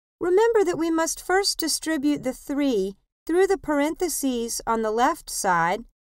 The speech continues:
to get three x minus six equals five x minus twelve. And solving from here, we find that three equals x. Now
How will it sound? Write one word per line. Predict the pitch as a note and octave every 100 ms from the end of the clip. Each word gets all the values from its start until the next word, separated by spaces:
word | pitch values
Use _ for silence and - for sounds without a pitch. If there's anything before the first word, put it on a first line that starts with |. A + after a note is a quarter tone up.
| _ _ -
to | D#4
get | D#4+ D#4+ D#4 _ -
three | E4 F#4 F#4+
x | D#4 D4+ - -
minus | C4 B3 A#3 G#3+
six | - - D4 B3 - - - _ _ _
equals | - C#4+ D4+ D4 C#4 -
five | - D4+ D#4+ E4 C4+
x | A#3+ - -
minus | G3+ F3+ F#3 G#3 -
twelve. | - C4 B3+ G3 - - - _ _ _ _ _ _ _
And | D4+ E4+
solving | - G4 A4 G#4 F#4+
from | D4+ C#4
here, | B3+ D#4 A#3+ G#3 A3+ _ _ _ -
we | D4+
find | D4 D#4 D#4+ D#4
that | D4+ - -
three | D#4 E4+ F4+ F4+
equals | - G3+ - A3 A3+ -
x. | C4 A#3+ - - - - - _ _ _ _ _ _ _ _ _ _ _ -
Now | D#4 G4